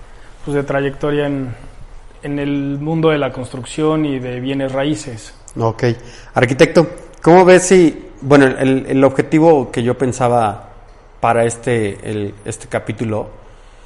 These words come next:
Speaker 2: pues me gustaría que nos platicara un poco de, de su carrera, tal vez tanto un poco académica desde que empezó y cómo se ha desarrollado profesionalmente,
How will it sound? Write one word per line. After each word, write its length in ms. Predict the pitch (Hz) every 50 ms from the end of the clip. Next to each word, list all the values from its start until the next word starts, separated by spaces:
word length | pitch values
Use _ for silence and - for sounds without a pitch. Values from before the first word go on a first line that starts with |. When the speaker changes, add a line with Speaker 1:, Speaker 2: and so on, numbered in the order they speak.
| - - - -
Speaker 2:
pues 460 | - 127 123 117 - - - - - - - - - - - - - - -
me 180 | 147 135 131
gustaría 920 | 127 131 131 - - 147 139 147 156 170 170 165 151 147 151 165 - - - - - - - -
que 100 | - 123
nos 140 | 120 117 107
platicara 460 | - 127 117 110 123 - - 131 135
un 80 | 135 131
poco 280 | 135 131 123 - 139 131
de, 360 | 120 113 110 107 104 104 104
de 180 | - - 113
su 180 | 113 - - -
carrera, 640 | - 113 110 110 123 123 120 120 123 127 - - - - - - - - - - - - - - - -
tal 180 | - 127 127 131
vez 560 | 131 151 160 165 170 160 156 - - - - - - - - - - - - - - - - - - - - -
tanto 380 | - 139 131 127 120 123 - 131
un 240 | 123 120 131 147 143
poco 240 | - 156 143 - 151
académica 640 | 131 - 131 117 113 127 139 143 143 135 - 151 143
desde 280 | 127 120 107 110 113
que 100 | 104 -
empezó 640 | 113 101 - 110 107 - - 135 139 156 - - - - - - - - - -
y 140 | - 117 110
cómo 260 | - 131 127 135 135
se 140 | 131 - 127
ha 80 | 123
desarrollado 580 | 123 120 - - - 113 110 110 110 117 123 120
profesionalmente, 1000 | - 110 - - 107 - - 117 117 120 123 127 131 127 123 139 139 156 -